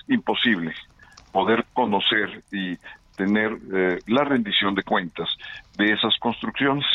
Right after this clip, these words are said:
quiénes son los proveedores, los materiales, a qué precios, eh,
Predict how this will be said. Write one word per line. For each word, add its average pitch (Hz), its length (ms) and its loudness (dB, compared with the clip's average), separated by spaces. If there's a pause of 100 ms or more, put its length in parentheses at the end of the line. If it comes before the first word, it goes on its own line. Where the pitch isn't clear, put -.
(200)
quiénes 185 200 2
son 95 140 2
los 82 120 -4
proveedores, 98 760 2
los 80 160 -6
materiales, 101 840 0
a - 80 -6
qué - 160 -6
precios, 113 680 -2 (540)
eh, 98 220 0